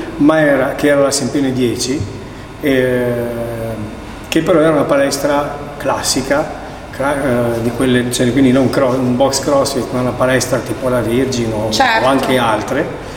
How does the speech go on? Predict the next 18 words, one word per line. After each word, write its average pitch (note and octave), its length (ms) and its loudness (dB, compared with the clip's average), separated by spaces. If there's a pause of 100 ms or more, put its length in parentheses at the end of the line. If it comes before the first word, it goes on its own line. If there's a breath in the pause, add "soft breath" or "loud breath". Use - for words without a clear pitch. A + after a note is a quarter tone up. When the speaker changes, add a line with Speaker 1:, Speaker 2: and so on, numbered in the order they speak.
(760 loud breath)
Speaker 1:
Ma F3 180 4
io G#3+ 140 4
non F#3+ 120 6
facevo D3 680 0
il B2 120 -6
classico D3 480 -2
allenamento C3+ 480 0
di C#3 80 0
palestra, E3 480 2
ma D#3+ 120 2
c'era - 260 2
un C3 160 -2
corso D#3+ 380 0
che C3+ 120 -4
si A#2+ 60 -6
chiamava C3+ 360 0
Indoor D3 320 4
Walking, B2+ 640 0